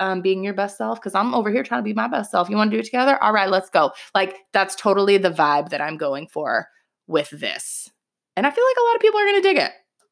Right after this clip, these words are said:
And this is kind of, like, a super basic statement, but really when it comes down to it, if you are wondering, like, "Is personal development for me? Can I get anything out of it?" If that is your question, my response to that would honestly be,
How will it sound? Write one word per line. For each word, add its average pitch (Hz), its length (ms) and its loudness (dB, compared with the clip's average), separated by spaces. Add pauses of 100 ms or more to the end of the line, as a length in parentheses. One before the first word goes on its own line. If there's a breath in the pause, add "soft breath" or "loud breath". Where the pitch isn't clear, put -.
(540 soft breath)
And 202 160 6
this 226 220 2
is - 160 0
kind 202 260 2
of, 202 140 6
like, 170 220 4
a 160 80 -4
super 170 760 0
basic 147 380 -8
statement, - 580 -8
but 170 160 -6
really 165 260 2
when 220 140 6
it 139 80 0
comes 170 240 -4
down 139 260 0
to 160 140 2
it, 156 280 2
if - 120 -20
you 185 120 2
are 220 100 6
wondering, 156 360 0
like, 139 280 -4 (420 soft breath)
"Is 190 100 -4
personal 269 400 4
development 190 600 4 (180)
for - 380 0
me? 135 220 -4
Can 165 160 -6
I 151 100 2
get 151 220 0
anything 190 420 0
out 135 160 2
of 123 80 -8
it?" 127 120 -4
If - 160 -10
that 160 180 2
is 226 100 -2
your 302 120 0
question, 247 600 2 (400 loud breath)
my 202 260 2
response 208 800 2
to 349 100 6
that 349 280 4 (400)
would 196 140 4
honestly 233 380 2
be, 175 440 0